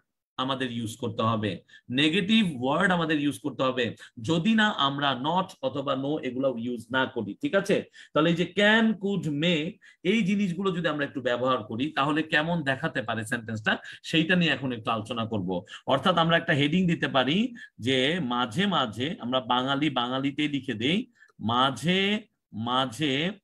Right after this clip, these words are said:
ফার্স্ট কন্ডিশনালে,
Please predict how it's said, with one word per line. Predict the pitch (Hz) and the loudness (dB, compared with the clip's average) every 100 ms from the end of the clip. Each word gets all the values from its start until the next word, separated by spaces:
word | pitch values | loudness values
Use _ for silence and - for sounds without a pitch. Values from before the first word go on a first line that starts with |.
| _ _ _ _ _ _ _ _ _ _ | _ _ _ _ _ _ _ _ _ _
ফার্স্ট | 147 160 175 190 - - _ | 0 4 4 4 -4 -18 _
কন্ডিশনালে, | 139 139 131 139 - 123 110 110 139 214 | -6 -4 -4 -4 -6 -4 -2 0 2 0